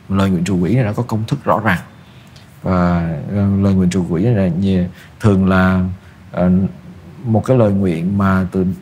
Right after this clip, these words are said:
thời Đức Giáo Hoàng Leo thứ mười ba, nếu mình nhớ không lầm, để đọc cái, cái lời nguyện đó. Ở trong cái lời nguyện đó nó có hai, hai phần.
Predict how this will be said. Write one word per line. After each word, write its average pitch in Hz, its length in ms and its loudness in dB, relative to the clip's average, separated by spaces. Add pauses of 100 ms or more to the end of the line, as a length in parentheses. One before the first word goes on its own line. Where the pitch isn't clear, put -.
thời 101 180 2
Đức 113 160 2
Giáo 131 160 2
Hoàng 101 280 0
Leo 107 340 2
thứ 120 100 -4
mười 101 140 2
ba, 98 320 2 (440)
nếu 107 120 -2
mình 104 160 2
nhớ 104 120 2
không 101 180 -2
lầm, 90 200 2 (540)
để 107 480 0 (380)
đọc - 320 -2
cái, 123 440 2 (280)
cái 113 100 0
lời 98 180 2
nguyện 90 240 0
đó. 104 280 -2 (380)
Ở 101 120 -2
trong 117 200 2
cái 131 80 4
lời 110 140 4
nguyện 95 260 0
đó 104 180 0
nó 123 140 -2
có 123 120 -2
hai, 123 520 2 (440)
hai 123 260 2
phần. 95 300 2